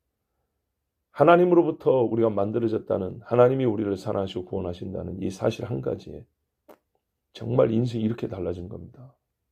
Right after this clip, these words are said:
그 자녀도 그렇지만은 부모의 또 보세요. 부모도 나이가 들수록 자녀 의존도가 높아지고 자녀의 존경과 사랑이 부모에게는 큰 기쁨이 행복입니다. 톡 까놓고 얘기합시다.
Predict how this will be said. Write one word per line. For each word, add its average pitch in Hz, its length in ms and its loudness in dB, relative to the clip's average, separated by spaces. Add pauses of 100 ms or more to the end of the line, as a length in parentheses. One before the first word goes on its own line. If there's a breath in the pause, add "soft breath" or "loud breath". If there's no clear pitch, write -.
(560)
그 127 120 0
자녀도 156 380 6
그렇지만은 120 540 0
부모의 160 340 4
또 127 100 -6
보세요. 101 440 -14 (100)
부모도 131 500 -2 (840)
나이가 170 400 12
들수록 135 640 0 (140)
자녀 143 340 -2
의존도가 120 440 2
높아지고 95 720 -4
자녀의 147 640 2 (260)
존경과 123 520 2
사랑이 110 380 0
부모에게는 120 420 -4
큰 - 420 -8
기쁨이 139 380 -2
행복입니다. 139 540 -2 (1300)
톡 226 200 4
까놓고 254 380 10
얘기합시다. 147 640 0